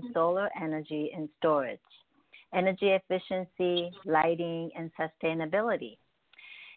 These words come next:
He has thirty plus years of experience with consulting,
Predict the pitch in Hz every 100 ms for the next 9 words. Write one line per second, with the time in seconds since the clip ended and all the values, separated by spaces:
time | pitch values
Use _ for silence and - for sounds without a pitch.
0 | _ 220 214 202 _ 214 233 247 269 -
1 | 233 233 220 220 214 208 190 180 - 269
2 | 185 180 165 170 - 151 - 160 156 196
3 | 190 196 202 208